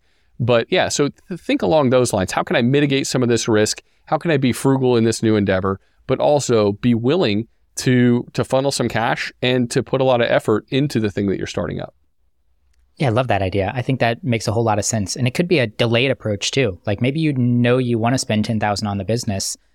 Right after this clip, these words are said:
Speaker 2: and you're gonna allow yourself to spend a thousand now. And if you see it through and it's still going successfully three months later, you give yourself another three thousand dollars. And then if six months in, you're still at it, you give yourself another portion of that money. So maybe there's some,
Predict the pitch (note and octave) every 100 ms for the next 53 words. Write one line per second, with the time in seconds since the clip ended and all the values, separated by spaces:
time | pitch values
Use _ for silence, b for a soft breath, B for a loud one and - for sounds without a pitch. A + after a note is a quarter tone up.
0 | _ _ _ - A#2 A#2+ B2+ A#2+ A#2+ A2
1 | A2+ A#2+ A#2 A2 - - A2 G#2+ A2+ -
2 | - A2 C3 A2+ G2+ C3 G#2+ G#2 A#2 G#2+
3 | A2+ - C3 B2 - B2 A#2 G2+ - A2+
4 | G#2+ A2+ A2 - - A#2 - G#2+ G2 -
5 | G#2+ G2 - C3+ D#3+ B2 C3 _ _ _
6 | A#2 G#2+ A#2 A2+ - A2+ A2+ - _ _
7 | - C#3+ C#3+ D#3 G3+ G3 - G#2 G2 G2
8 | F#2 G#2 A2+ - B2+ A#2+ A#2+ A#2+ - _
9 | - - C#3 - C3 C3 C3 C3+ C3+ -
10 | C3+ C3 D3+ B2+ C3+ _ _ _ A2+ A2+
11 | B2+ C3+ D3 D3 D3 D3 D#3 C#3 A#2+ A2
12 | A2+ G2 F#2+ F#2+ G2+ G2 G2 A2+ A#2 A#2+
13 | A2 G#2+ - G#2+ G#2